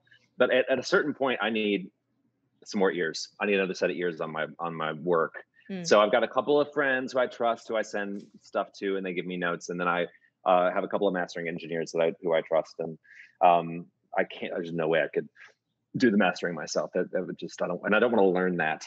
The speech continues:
Speaker 1: And it's, it's not something I wanna do. I don't wanna do it. <laughs>
Speaker 2: What is, is mastering more technical than, than creative? Is that why? Uh, what
Speaker 1: It's a
Speaker 2: exactly is
Speaker 1: different,
Speaker 2: mastering?
Speaker 1: it,
Speaker 2: Yeah.
Speaker 1: it's a different set of stuff. So, so you have, um,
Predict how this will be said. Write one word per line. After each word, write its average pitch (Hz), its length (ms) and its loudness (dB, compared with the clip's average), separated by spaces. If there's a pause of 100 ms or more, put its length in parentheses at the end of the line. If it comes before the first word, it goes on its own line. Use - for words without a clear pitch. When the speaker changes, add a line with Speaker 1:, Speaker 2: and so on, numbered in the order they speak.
Speaker 1:
And 117 120 2
it's, 127 140 -2
it's 156 160 2
not 139 140 2
something 98 200 0
I 87 40 2
wanna 85 280 0
do. 90 280 2 (220)
I 117 60 0
don't 113 160 4
wanna 87 300 -2
do 82 160 0
it. - 80 -4 (180)
<laughs> 740 120 -2 (300)
Speaker 2:
What 339 220 0
is, 320 140 -2 (100)
is 285 160 -2
mastering 320 680 -2
more 247 180 0
technical 226 680 -4
than, 202 360 -4
than 196 160 -6
creative? 196 640 -8
Is 185 120 -10
that 190 180 -4
why? 185 300 -6 (840)
Uh, - 80 -12 (240)
what 262 280 2
Speaker 1:
It's 254 120 -2
a 294 60 10
Speaker 2:
exactly 269 220 6
is 196 120 6
Speaker 1:
different, 302 240 4
Speaker 2:
mastering? 175 520 -2
Speaker 1:
it, - 140 -2 (220)
Speaker 2:
Yeah. 180 160 -8 (140)
Speaker 1:
it's 156 180 4
a 165 60 6
different 156 420 -2
set 123 220 4
of 113 80 -4
stuff. - 500 -4
So, 120 340 2
so 113 460 0
you 120 160 -4
have, 120 400 4 (260)
um, 98 400 -4